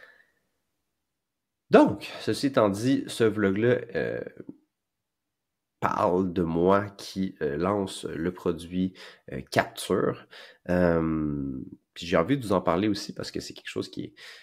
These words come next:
c'est mon premier vrai produit, là, SaaS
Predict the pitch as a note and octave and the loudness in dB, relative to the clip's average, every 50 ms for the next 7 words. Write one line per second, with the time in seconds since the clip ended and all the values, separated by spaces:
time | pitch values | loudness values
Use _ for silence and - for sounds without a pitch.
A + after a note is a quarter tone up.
0 | _ _ - - - A2+ A#2+ A#2 - D3+ D3 E3 G#3+ G#3 B2+ F2+ F2+ F2+ F#2+ F2+ | _ _ -12 -6 -2 0 0 2 6 8 8 10 10 8 6 4 2 -2 -2 0
1 | E2+ G#2 A2+ A2+ A2 - - - - - - G2+ G#2+ A2+ G#2+ G2+ F#2 F2+ F2+ G2+ | 2 4 6 6 4 2 -2 -16 -16 -14 -6 0 4 4 4 4 4 0 -4 -4
2 | G#2 G#2 A2 A2+ A2+ G2+ F#2+ F#2+ F#2+ G2 F#2+ D2+ B1 - - - - - C2+ C#2+ | -2 -2 -2 -2 0 2 4 6 6 6 6 6 4 0 -4 -6 -2 -2 -2 0
3 | D2+ D2 - - - - | -2 -4 -4 -6 -8 -10